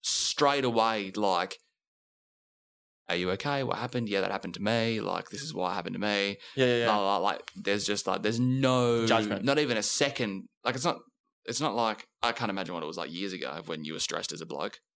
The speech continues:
Speaker 1: and other blokes were like, "I'm stressed too," but <laughs> that's a pussy thing to do. You know what I mean?
Speaker 2: <laughs>
Speaker 1: Whereas guys these days are just like,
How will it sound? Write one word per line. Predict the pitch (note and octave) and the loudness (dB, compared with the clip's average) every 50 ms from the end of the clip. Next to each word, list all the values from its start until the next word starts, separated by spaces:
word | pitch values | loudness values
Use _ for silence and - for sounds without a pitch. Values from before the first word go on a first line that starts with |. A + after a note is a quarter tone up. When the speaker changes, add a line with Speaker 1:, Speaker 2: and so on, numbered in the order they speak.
| _ _ - | _ _ -8
Speaker 1:
and | - G2+ F#2+ | -6 -4 -4
other | F#2 F2+ | -4 -4
blokes | F2+ F2 F2 E2+ - - | -4 -6 -6 -6 -6 -8
were | G2 | -8
like, | F2 E2 - _ _ _ _ _ _ _ _ _ - | -10 -10 -12 _ _ _ _ _ _ _ _ _ -10
"I'm | G#2+ A2+ | -8 -8
stressed | - - G#2 G2 - - | -6 -8 -6 -8 -8 -6
too," | - A#2 G#2 | -6 -6 -6
but | F2 E2 - - - - G3+ - - _ _ | -8 -10 -14 -10 -6 -4 -4 -4 -6 _ _
<laughs> | _ _ _ - | _ _ _ -8
that's | A2+ B2+ - - - - - _ _ _ _ _ _ _ _ _ _ _ _ _ _ _ _ _ _ _ _ _ _ _ _ _ _ _ _ - | -8 -8 -8 -10 -12 -12 -14 _ _ _ _ _ _ _ _ _ _ _ _ _ _ _ _ _ _ _ _ _ _ _ _ _ _ _ _ -4
a | - | -2
pussy | - - - - F#2+ | -2 0 0 -2 -4
thing | F#2 - - F2 E2+ | -6 -8 -10 -12 -10
to | - | -8
do. | - F#2 G2 B2 D#3 - _ - - - - - | -8 -8 -8 -8 -10 -12 _ -6 -4 0 2 4
You | D#3 C#3+ | 4 6
know | D#3 C#3+ B2+ | 6 6 4
what | A#2 | 4
I | A#2+ D3+ | 4 2
mean? | G3 G#3+ A2 - - - - - | 2 -2 -4 -6 -10 -14 -16 -18
Speaker 2:
<laughs> | - - _ _ _ _ | -20 -20 _ _ _ _
Speaker 1:
Whereas | - B2 A#2+ A#2 G2+ | 0 0 2 2 4
guys | A#2+ A#2 A2+ A2+ A2 | 2 2 2 4 2
these | A2+ G#2+ G#2+ | 0 0 2
days | G#2 G2 G2+ G2+ G2 | 2 2 0 0 -2
are | |
just | F#2+ G2 G2 - - | -2 -4 -4 -2 0
like, | G2 F2+ F#2 F#2+ - | 0 0 0 -2 -6